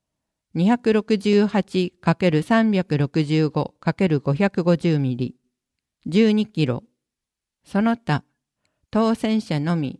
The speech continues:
五月二十三日金曜までにメールで連絡します。前回ご応募した人は再度応募いただく必要はありません。申し込み、五月十八日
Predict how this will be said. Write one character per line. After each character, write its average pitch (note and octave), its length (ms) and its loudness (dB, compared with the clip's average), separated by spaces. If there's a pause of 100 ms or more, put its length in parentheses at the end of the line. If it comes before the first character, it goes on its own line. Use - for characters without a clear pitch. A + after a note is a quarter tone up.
(120)
五 F#3+ 140 -4
月 G3+ 300 -2
二 G#3 160 -2
十 F#3 180 -2
三 F#3 300 -2
日 E3+ 480 -6
金 A3 300 2
曜 G#3 200 2
ま E3+ 140 0
で D3 160 -2
に C3 200 -4 (120)
メ G3+ 200 2
ー G3 40 0
ル G3+ 120 0
で F#3+ 160 -2
連 F3+ 220 0
絡 F3 240 -4
し - 160 -6
ま D#3 160 -2
す。 - 240 -18 (760)
前 A#3 280 -2
回 D#3 360 -6
ご G3 280 4
応 G#3+ 40 0
募 F3 140 2
し - 100 -6
た E3 120 -2
人 D#3 280 -2
は C3+ 140 -6 (100)
再 A3 360 0
度 D#3+ 180 -2
応 F3+ 180 2
募 F3+ 140 0
い F#3 60 -4
た F#3+ 160 -4
だ G#3 100 0
く G3 120 -2
必 - 260 -6
要 F#3 180 2
は F3+ 200 -4
あ D#3 100 0
り D3+ 120 -2
ま D#3+ 140 0
せ D3 220 -4
ん。 A#2+ 120 -6 (1080)
申 A3 180 2
し - 180 -10
込 F#3+ 140 -2
み、 F3+ 280 -4 (440)
五 A#3 140 -2
月 A3 260 -2
十 F3+ 240 0
八 F3 320 -4
日 D#3 400 -6